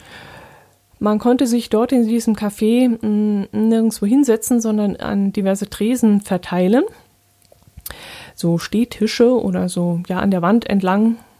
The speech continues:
angebrachte, mm, Holztischchen in Stehhöhe.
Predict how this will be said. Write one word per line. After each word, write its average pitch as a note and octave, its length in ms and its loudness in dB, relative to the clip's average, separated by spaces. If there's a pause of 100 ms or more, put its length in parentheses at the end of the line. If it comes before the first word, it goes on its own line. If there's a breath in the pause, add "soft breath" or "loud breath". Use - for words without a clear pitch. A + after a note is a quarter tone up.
(480 loud breath)
angebrachte, G3 920 0
mm, F3+ 720 -2 (460 soft breath)
Holztischchen B3 800 -2
in F#3+ 220 0
Stehhöhe. F#3 460 0